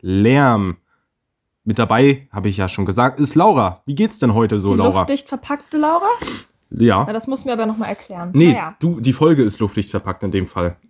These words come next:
Speaker 2: Ach so, aber wir sind doch in der Folge. Sterben wir dann da?
Speaker 1: Ah, war, keine Ahnung, Slushy. Das war auch nur eine
Speaker 2: Dafür
Speaker 1: Metapher.
Speaker 2: ist dann der Henker da.
Speaker 1: Richtig.
Speaker 2: Jetzt schließt sich der Kreis. Da sind wir nämlich.
Speaker 1: War ja auch nur eine Metapher.
Speaker 2: Ja.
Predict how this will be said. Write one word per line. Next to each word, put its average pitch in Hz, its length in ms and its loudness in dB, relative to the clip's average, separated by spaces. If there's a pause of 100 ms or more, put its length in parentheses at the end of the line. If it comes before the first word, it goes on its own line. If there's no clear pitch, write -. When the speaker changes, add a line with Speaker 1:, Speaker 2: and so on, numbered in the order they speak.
Speaker 2:
Ach 262 80 -6
so, 240 160 0
aber 208 180 2
wir 233 80 0
sind 233 140 2
doch 247 80 -4
in 240 180 0
der 220 140 2
Folge. 202 320 -4
Sterben 254 260 -2
wir 277 120 0
dann 277 180 -2
da? 311 160 -2 (420)
Speaker 1:
Ah, 127 320 4 (800)
war, 104 180 -2 (100)
keine 95 280 -4
Ahnung, 120 200 2
Slushy. 92 380 -2 (120)
Das 120 140 -2
war 143 120 2
auch 147 140 2
nur 156 140 4
eine 160 100 6
Speaker 2:
Dafür - 200 2
Speaker 1:
Metapher. 151 180 0
Speaker 2:
ist - 120 -4
dann 302 120 -4
der 277 80 0
Henker 262 340 -4
da. 185 380 -8
Speaker 1:
Richtig. 127 360 -2
Speaker 2:
Jetzt 254 260 0
schließt 269 240 0
sich 247 120 -4
der 226 120 -4
Kreis. 196 400 -6
Da 226 100 -2
sind 226 180 0
wir 208 100 -4
nämlich. 185 280 -4 (320)
Speaker 1:
War 120 140 2
ja 139 80 4
auch 127 80 2
nur 143 100 2
eine 147 80 4
Metapher. 123 500 0
Speaker 2:
Ja. 214 360 -6